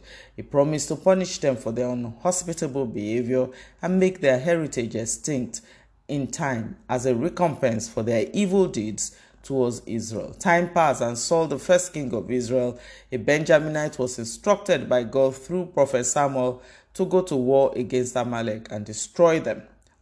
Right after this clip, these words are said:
utterly destroy them. This was so the word of God concerning Amalek would be fulfilled. King Saul and his men did not fully adhere to God's instructions.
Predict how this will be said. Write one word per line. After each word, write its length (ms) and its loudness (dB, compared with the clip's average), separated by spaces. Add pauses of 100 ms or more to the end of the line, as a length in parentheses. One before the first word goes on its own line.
(140)
utterly 440 -2
destroy 480 -8
them. 240 -10 (580)
This 180 -2
was 300 6
so 160 6
the 100 2
word 460 2 (100)
of 220 0
God 300 2
concerning 600 -2
Amalek 580 -4 (320)
would 280 -4
be 220 -4
fulfilled. 720 -4
King 240 -6
Saul 320 4
and 160 0
his 160 -8
men 420 -6 (220)
did 180 -6
not 180 -4
fully 300 -2
adhere 540 -2
to 160 -4
God's 400 -2
instructions. 720 -6